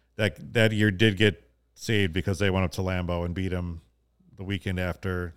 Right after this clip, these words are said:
Walter passed away. So maybe they can recover some of this today and win in his honor. Um, before we go, do wanna do what we do every Chicago sports podcast and do the Taking Care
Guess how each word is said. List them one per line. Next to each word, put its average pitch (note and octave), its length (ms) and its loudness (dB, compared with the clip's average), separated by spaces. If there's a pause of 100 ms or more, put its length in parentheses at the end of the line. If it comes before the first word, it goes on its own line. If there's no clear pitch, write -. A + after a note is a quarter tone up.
Walter F#2 380 -8
passed F2+ 320 -6
away. E2+ 240 -8
So E2 440 -8 (960)
maybe A#2 220 6
they A2 120 10
can A2 140 0
recover G2 340 4
some G2+ 220 2
of F2 100 2
this F2+ 140 -2
today F2+ 380 -4 (120)
and G2+ 300 -2
win F2+ 100 2
in F2+ 120 0
his E2+ 160 -2
honor. F#2 420 -2 (440)
Um, A2 640 4
before D#3+ 280 10
we C#3+ 100 10
go, B2 500 8 (260)
do C3+ 120 2
wanna B2 220 6
do A2 600 4
what G#2+ 180 -2
we G#2 100 0
do G#2 160 2
every G2+ 520 2 (320)
Chicago G#2 380 -2
sports G#2 260 -2
podcast C#3 640 4
and G#2 340 0
do G#2+ 260 2
the G2+ 220 0 (100)
Taking B2 500 0
Care G#2 540 0